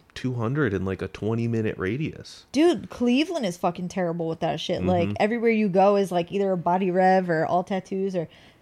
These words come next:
Speaker 2: two fifty-two
Speaker 1: Yep.
Speaker 2: or whatever the fuck. There's some good shops in there for sure, but, like, um,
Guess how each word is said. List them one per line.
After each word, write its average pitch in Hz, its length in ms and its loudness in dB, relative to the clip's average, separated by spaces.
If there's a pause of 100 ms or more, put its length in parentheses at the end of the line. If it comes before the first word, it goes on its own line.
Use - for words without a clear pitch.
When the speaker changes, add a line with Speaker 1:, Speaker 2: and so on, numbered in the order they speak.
(220)
Speaker 2:
two 262 140 0
fifty-two 220 540 2
Speaker 1:
Yep. - 20 4
Speaker 2:
or 190 180 2
whatever 220 360 0
the 185 60 -2
fuck. 175 240 0 (220)
There's 415 180 2
some 262 240 -2
good 208 440 4 (420)
shops 226 380 2
in 147 120 -6
there 151 200 -6
for 185 160 -6
sure, 254 320 0
but, 190 180 -4
like, 180 400 2 (720)
um, 196 500 4